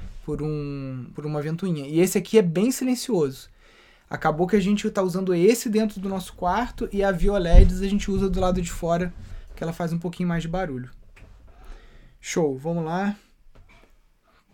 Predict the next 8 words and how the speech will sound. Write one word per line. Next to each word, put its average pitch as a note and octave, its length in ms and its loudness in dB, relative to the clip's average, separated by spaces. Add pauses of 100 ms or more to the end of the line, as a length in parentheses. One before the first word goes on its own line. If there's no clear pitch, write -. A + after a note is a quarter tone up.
(2500)
Onde G3+ 240 2
pegar G#3+ 480 6
água G3 240 6
na F#3+ 100 2
zona F#3 200 2
rural F3+ 300 2
pra F#3 100 -2
beber? D#3 480 0